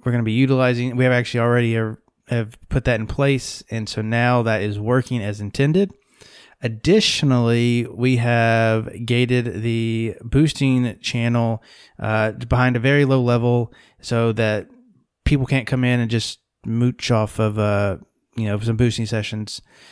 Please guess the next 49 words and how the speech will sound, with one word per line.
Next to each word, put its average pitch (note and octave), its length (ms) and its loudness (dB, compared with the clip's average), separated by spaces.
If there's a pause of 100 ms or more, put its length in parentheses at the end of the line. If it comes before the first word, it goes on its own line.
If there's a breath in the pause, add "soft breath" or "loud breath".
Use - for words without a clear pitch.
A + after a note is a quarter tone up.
(160 loud breath)
Uh, - 60 -8
and A2 260 0
this B2+ 100 -2
kinda D#3+ 180 0
came C#3+ 200 0
in C3 180 2
when A#2+ 540 -2 (100)
some C3 200 0
of B2+ 60 4
the A#2 60 2
p-, - 160 -2
community B2+ 360 0
members A#2+ 420 2
missed A#2 240 -2
out B2 240 2
on A#2 340 -2
a B2+ 120 -2
Human C3 240 0
Fall C3 200 2
Flat C3 340 0
run, C3 380 2 (380 soft breath)
uh, A2 500 -2
because A2 400 -4
some - 260 -8
new B2+ 120 4
people A#2+ 160 2
came A#2+ 220 0
in A#2+ 180 2
and G#2+ 320 -4 (100)
they A#2+ 160 0
didn't B2+ 160 4
even B2 120 4
say A2+ 140 -2
thanks E3 360 0
or B2 60 -2
they A#2+ 100 2
didn't B2 220 2
even A2 100 -2
speak A2+ 240 -6
up G#2 80 -4
at A2 80 -4
all. C3 380 4
And, A2 240 -2
you A2 80 -2
know, G#2 140 0
that B2 160 -4 (180)
kinda F#3+ 180 2
sucks. C3 360 0
So, G#2+ 480 -2